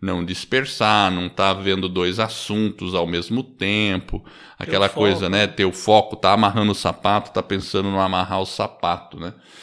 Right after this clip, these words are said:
Speaker 1: E tem várias partes ali que ele descreve, realmente, você percebe, não, cara, esse estado que ele tá descrevendo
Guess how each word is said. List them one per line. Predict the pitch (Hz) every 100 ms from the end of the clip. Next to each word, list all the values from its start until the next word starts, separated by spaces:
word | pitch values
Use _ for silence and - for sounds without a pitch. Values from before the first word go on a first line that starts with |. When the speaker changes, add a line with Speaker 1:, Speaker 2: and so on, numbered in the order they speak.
| - - -
Speaker 1:
E | 117
tem | 110 139
várias | 135 165 170 -
partes | - 139 143 135
ali | 120 135
que | 147
ele | 139
descreve, | 139 143 - 131 131 113
realmente, | 101 123 117 101 120 143 -
você | 139
percebe, | 143 143 - 117 101
não, | 117 131
cara, | - 92 95
esse | 110 - -
estado | - - 98 139 113
que | -
ele | 90 82
tá | 87 82
descrevendo | - - 82 92 117 139 101